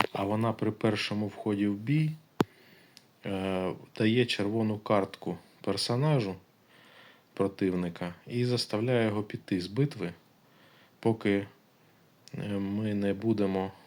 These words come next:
не розправимося з його суп-, м, напарниками. Тільки тоді він вийде.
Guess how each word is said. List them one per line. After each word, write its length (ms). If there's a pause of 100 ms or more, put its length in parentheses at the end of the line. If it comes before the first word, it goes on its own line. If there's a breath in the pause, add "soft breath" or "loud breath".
(320 loud breath)
не 180
розправимося 720
з 80
його 320
суп-, 320
м, 480 (520 loud breath)
напарниками. 760 (460 loud breath)
Тільки 300
тоді 340
він 140
вийде. 400